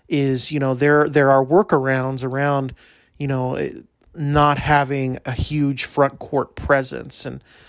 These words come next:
um, you know, on this team. So again, I, I,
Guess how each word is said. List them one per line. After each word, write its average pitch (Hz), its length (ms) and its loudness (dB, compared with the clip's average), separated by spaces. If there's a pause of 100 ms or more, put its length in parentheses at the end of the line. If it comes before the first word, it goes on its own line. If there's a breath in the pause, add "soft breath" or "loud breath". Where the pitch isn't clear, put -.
(240 soft breath)
um, - 560 -6 (140)
you 156 120 -10
know, 69 300 -8
on - 220 -8
this 147 200 -4
team. 147 360 -8
So 135 420 -2 (1000 loud breath)
again, 175 380 4
I, 131 300 -2
I, 117 120 4